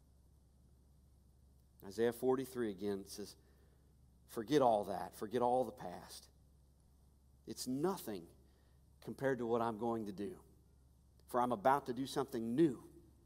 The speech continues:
See, I've already begun. Do you not see it?" "I will make a pathway through the wilderness." Now, I really want you to take note of this, these next two lines.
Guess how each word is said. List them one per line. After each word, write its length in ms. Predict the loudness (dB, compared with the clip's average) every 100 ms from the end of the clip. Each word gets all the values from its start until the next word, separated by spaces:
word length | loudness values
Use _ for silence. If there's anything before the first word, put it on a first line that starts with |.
| -20 -20 -20 _ -20 -20 -8
See, 220 | 2 8
I've 160 | 8 8
already 600 | 8 8 6 6 4 2 -4
begun. 440 | 0 2 2 -2 -8 -20 -20 -20 -20 -20 -20 -20 -20 -20 -10
Do 80 | -2
you 80 | 0
not 200 | 0 -2
see 280 | -2 0 -2
it?" 240 | -4 -16 -20 -20 -20 -20 -20 -20 -20 -20 0
"I 60 | 4
will 160 | 6 6
make 280 | 6 4 2
a 60 |
pathway 840 | -4 -6 -2 -2 -2 -6 -6 -6 -8 -16 -20 -20 _ _ -14 0
through 200 | 2 2
the 80 |
wilderness." 460 | 2 2 0 -2 -6
Now, 80 | -4
I 80 | -4
really 220 | -2 -2
want 200 | -4 -6
you 60 |
to 40 | -12
take 160 | -10
note 160 | -6 -6
of 60 | -8
this, 260 | -12 -14 -20 -20
these 160 | -18 -16 -14
next 220 | -14 -12
two 100 | -12
lines. 380 | -10 -12 -16